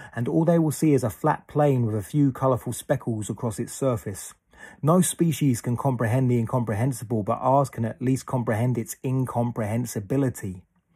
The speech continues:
We cannot fit the cosmos within our minds, but our imaginations can conjure and entertain images that can represent it.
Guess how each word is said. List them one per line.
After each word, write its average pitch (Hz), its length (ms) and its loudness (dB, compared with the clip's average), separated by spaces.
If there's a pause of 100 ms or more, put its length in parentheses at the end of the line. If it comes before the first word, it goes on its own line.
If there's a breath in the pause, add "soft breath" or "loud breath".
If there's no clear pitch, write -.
(440 loud breath)
We 135 120 2
cannot 127 320 0
fit - 280 -2
the 131 60 -6
cosmos 131 460 0
within 117 180 -2
our 110 140 0
minds, 120 480 0 (220 loud breath)
but - 80 -6
our 120 200 0
imaginations 131 760 -2
can 113 180 -6
conjure 139 380 -2
and 113 200 -6
entertain 120 520 -4
images 127 500 -2
that - 120 -10
can 120 140 -6
represent 127 560 0
it. - 280 -12